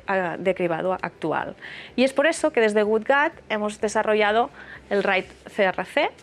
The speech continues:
que es un test que permite, en el mismo colector que se está utilizando actualmente, detectar la asignatura bacteriana específica del cáncer colorectal, con un coste menor de cincuenta euros y incrementando sensibilidad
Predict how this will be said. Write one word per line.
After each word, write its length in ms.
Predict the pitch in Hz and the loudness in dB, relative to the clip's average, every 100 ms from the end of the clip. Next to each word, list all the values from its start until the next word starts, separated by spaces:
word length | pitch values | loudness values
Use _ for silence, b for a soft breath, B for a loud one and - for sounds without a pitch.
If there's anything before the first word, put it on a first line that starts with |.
| B B B - | B B B -2
que 160 | 254 254 | 2 2
es 180 | - - | 0 -2
un 180 | 226 220 | 0 2
test 260 | 285 330 | 2 2
que 100 | - | 0
permite, 500 | 254 240 220 202 185 180 | 2 2 2 2 0 2
en 100 | 214 | 2
el 120 | 214 | 2
mismo 260 | 262 294 302 | 2 2 2
colector 400 | 285 269 262 247 | 2 2 0 0
que 80 | 226 | -4
se 100 | 202 | -4
está 240 | - 208 | -2 -2
utilizando 540 | 202 185 185 185 175 | -2 -6 -4 -4 -2
actualmente, 640 | 175 - 254 269 254 269 370 | -2 2 2 2 0 0 -2
detectar 640 | 226 226 226 220 262 277 | 0 0 0 0 0 2
la 80 | 254 | 2
asignatura 480 | 233 233 208 233 240 | 2 -2 0 0 0
bacteriana 480 | 233 220 214 214 233 | 0 2 2 0 -2
específica 720 | 202 - 196 226 220 220 214 | -4 -2 -2 -2 -2 0 2
del 100 | 185 | 0
cáncer 340 | 196 196 202 | 0 -2 -4
colorectal, 680 | - 185 170 165 - - - B B B - | -2 -2 -2 -4 -4 -4 -6 B B B -2
con 160 | 254 | 2
un 120 | 277 | 4
coste 320 | 254 214 - 190 | 4 2 0 -2
menor 260 | 185 196 | 0 0
de 80 | 196 | -2
cincuenta 560 | - 208 220 233 269 294 | -4 -2 0 2 2 4
euros 380 | 302 370 - B B B | 4 2 -2 B B B
y 240 | 277 311 - - | 2 2 -2 -2
incrementando 840 | 254 254 262 240 226 220 226 277 - - | 0 2 2 2 2 0 2 0 -2 -8
sensibilidad 760 | - 214 196 208 214 233 277 | 0 0 2 0 2 2 2